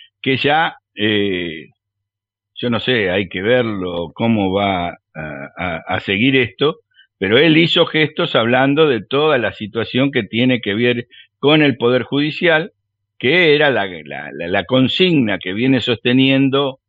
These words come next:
eh, la Cámpora y el kirchnerismo, investigación del intento de magnicidio,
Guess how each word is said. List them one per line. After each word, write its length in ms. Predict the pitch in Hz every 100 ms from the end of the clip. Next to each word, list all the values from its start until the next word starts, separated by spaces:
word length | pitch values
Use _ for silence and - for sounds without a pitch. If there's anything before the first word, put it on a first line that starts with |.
| _
eh, 320 | 95 95 90
la 200 | 98 110
Cámpora 580 | 139 139 135 135 127 123
y 100 | 107
el 120 | 104 104
kirchnerismo, 800 | 117 139 165 165 143 - 82 - _ _ 131
investigación 1300 | 165 156 123 - 104 104 - 156 170 131 92 - _
del 540 | 76 90 85 85 80
intento 560 | 85 87 123 123 101 107
de 100 | 107
magnicidio, 920 | 120 135 160 - 180 147 143 156